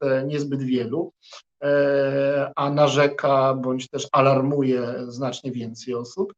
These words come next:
No i też prawdą jest, że ogromna większość ludzi ani się nie aktywizuje, a, mm, ani, ani się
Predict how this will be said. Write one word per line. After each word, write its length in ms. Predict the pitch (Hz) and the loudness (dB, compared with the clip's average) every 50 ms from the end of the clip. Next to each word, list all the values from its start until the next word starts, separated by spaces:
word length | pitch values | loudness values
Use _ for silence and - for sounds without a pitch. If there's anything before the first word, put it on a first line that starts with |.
| - - _ _ _ _ _ _ | -20 -20 _ _ _ _ _ _
No 80 | 370 381 | -2 -2
i 80 | 349 | 0
też 220 | - 427 - - - _ | 2 2 0 0 -4 _
prawdą 400 | - 190 160 156 156 170 180 170 | 2 4 4 4 4 2 0 0
jest, 240 | 156 143 143 143 147 | 2 0 -2 -2 -4
że 180 | 143 160 156 | -2 0 0
ogromna 360 | 151 147 143 139 135 143 143 | 0 2 2 2 2 2 0
większość 440 | 135 139 143 143 - 160 147 - - | -2 -2 -4 -4 -6 -8 -10 -10 -8
ludzi 460 | 135 131 127 123 131 143 156 156 147 156 - - _ _ | -6 -6 -4 -4 -4 -6 -6 -6 -6 -10 -14 -18 _ _
ani 280 | - 160 151 151 151 151 | -8 -6 -6 -4 -4 -6
się 160 | - - 156 | -4 -4 -2
nie 200 | 151 139 139 143 | 0 2 2 2
aktywizuje, 1160 | 143 - - - 147 131 135 143 139 135 143 139 135 135 139 143 151 156 151 151 151 - - - | 0 -2 -4 -6 -8 -6 -4 -4 -4 -2 0 0 2 4 4 6 6 8 8 8 8 6 4 0
a, 400 | 143 139 139 139 143 143 143 147 151 151 | -2 0 2 2 2 2 0 0 -2 -4
mm, 420 | - 135 143 147 139 143 - - 131 143 139 135 135 135 135 131 131 131 | -4 -6 -6 -4 -6 -6 -8 -10 -14 -16 -14 -14 -12 -12 -12 -10 -10 -10
ani, 460 | 127 127 123 123 127 127 123 131 - - | -10 -10 -10 -10 -12 -12 -14 -14 -12 -10
ani 200 | 135 127 127 135 | -8 -6 -6 -6
się 220 | 135 - - 143 | -8 -10 -12 -14